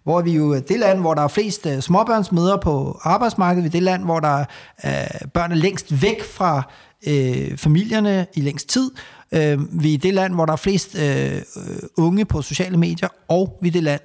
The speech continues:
hvor der er flest, øh, skilsmisser. Og der tror jeg, at vi er lidt faret vild i forståelsen af, hvad relationer er, hvad relation-, hvor vigtige de er, øhm, og hvor meget vi har brug for dem som samfund.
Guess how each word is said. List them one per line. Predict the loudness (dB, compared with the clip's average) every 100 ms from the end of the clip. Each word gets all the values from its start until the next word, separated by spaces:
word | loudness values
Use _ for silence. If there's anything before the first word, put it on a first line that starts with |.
| -4
hvor | -2
der | 0
er |
flest, | -2 -2 -4 -6 -4
øh, | -2 0
skilsmisser. | -2 -6 -2 -2 0 -2 -4 _ -6
Og |
der | -4
tror | -2 -2
jeg, | -2
at | -4 _ _ _ _
vi | 0 2
er | 2
lidt | 0 -2
faret | -4 0 2 2
vild | 0 0 0
i | 2 2 -4 -20 _ _ _ _ _
forståelsen | -6 -2 0 -2 -2
af, | 0
hvad | 0
relationer | 0 0 0 0 2
er, | 0 0 -6 _
hvad | 0 0
relation-, | 2 0 0
hvor | 0
vigtige | 0 -2 -2 0
de | 2
er, | 0 -2 -12 _ _ _ _ _ 0
øhm, | 2 4 4 2 2 -2
og | -2 0
hvor | 0
meget | 2 2
vi |
har | 0
brug | -2 -4
for | -2 -2
dem |
som | 0 -2
samfund. | 0 -2 -4